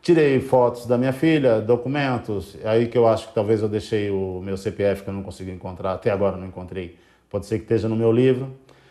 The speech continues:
é, porque eu pus dentro da bolsa as coisas soltas e as outras ficaram no, no assoalho do carro. Porém,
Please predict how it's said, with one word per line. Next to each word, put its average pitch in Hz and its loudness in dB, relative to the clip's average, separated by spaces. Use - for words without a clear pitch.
é, 104 2
porque 98 -2
eu 104 2
pus 113 2
dentro 101 -2
da 107 0
bolsa 104 -2
as - -12
coisas 98 -2
soltas 147 0
e 113 2
as 110 4
outras 117 2
ficaram 113 0
no, 117 -2
no 117 -4
assoalho 107 2
do 117 0
carro. 101 0
Porém, 131 0